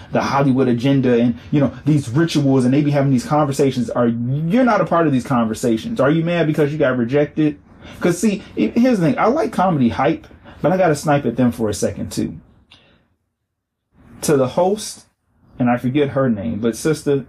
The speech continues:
Jonathan was not, Jonathan Mayer was not looking at you.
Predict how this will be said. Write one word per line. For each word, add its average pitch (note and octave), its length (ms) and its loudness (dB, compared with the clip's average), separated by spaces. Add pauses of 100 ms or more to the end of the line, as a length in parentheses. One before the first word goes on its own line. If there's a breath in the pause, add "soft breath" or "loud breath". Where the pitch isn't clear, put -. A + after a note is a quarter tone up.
Jonathan D3 460 0
was A#2 100 0
not, A#2+ 240 2
Jonathan E3 400 -2
Mayer C3 240 2
was A2 140 0
not A2 240 -2
looking A2 280 -4
at - 280 -10
you. - 280 -10